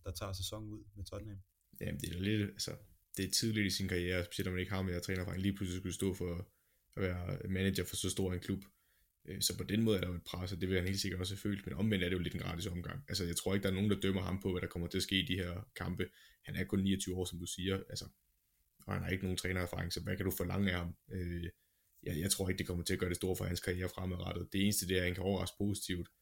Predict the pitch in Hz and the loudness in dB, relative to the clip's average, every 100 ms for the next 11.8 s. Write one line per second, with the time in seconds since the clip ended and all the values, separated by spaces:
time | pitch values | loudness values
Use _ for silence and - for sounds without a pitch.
0 | _ _ - 95 - 92 76 95 101 90 | _ _ -2 0 2 2 4 4 4 2
1 | 90 101 95 90 87 87 92 - 98 90 | 0 2 4 4 2 2 2 2 2 2
2 | 98 95 107 101 90 95 107 90 85 98 | 0 2 4 4 2 6 6 6 2 0
3 | 95 87 90 90 92 85 87 - 92 85 | 0 -2 0 0 0 0 -2 0 -2 -2
4 | _ - - - - 95 90 95 92 95 | _ -20 -20 -10 -4 2 4 6 8 8
5 | 90 90 90 87 - 87 92 90 87 - | 6 4 2 2 0 0 0 0 -2 -2
6 | 92 87 92 87 92 95 92 85 87 90 | -2 2 2 2 2 2 2 0 -2 -2
7 | 90 87 87 - 87 87 - _ _ _ | -2 -2 -4 -6 -6 -6 -8 _ _ _
8 | _ 107 101 92 98 - _ 104 92 90 | _ 4 6 4 0 -8 _ -4 -2 -4
9 | 90 _ 101 95 95 95 95 92 90 87 | -8 _ -4 0 2 2 2 0 -2 -4
10 | 90 92 92 - 87 90 90 87 90 90 | -2 -2 -2 -4 -4 -4 -4 -4 -2 2
11 | 92 - 85 92 90 92 95 | 2 0 -2 -2 0 0 -2